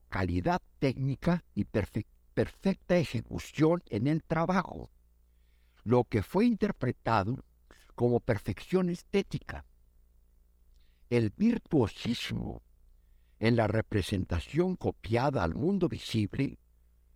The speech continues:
sustituyó la expresión creativa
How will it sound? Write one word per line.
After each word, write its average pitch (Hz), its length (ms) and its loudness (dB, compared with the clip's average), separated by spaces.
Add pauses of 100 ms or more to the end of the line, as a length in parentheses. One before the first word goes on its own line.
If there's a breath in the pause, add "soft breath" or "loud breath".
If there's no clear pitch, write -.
(680)
sustituyó 160 960 2 (100)
la 113 120 2
expresión 175 680 -2
creativa 151 920 0